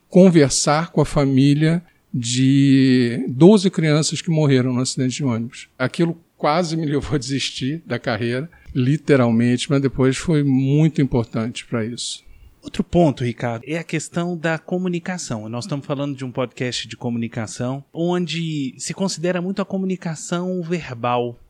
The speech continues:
Speaker 2: E a má notícia nem sempre ela está na nossa boca. Ela tá no nosso corpo, ela tá, às vezes, no não dito.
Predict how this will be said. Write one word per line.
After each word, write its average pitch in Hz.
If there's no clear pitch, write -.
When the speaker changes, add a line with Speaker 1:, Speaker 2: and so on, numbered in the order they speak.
Speaker 2:
E 226
a 220
má 196
notícia 190
nem 226
sempre 202
ela 220
está 208
na 214
nossa 196
boca. 160
Ela 135
tá 135
no 131
nosso 123
corpo, 156
ela 120
tá, 117
às 120
vezes, 147
no 143
não 131
dito. 110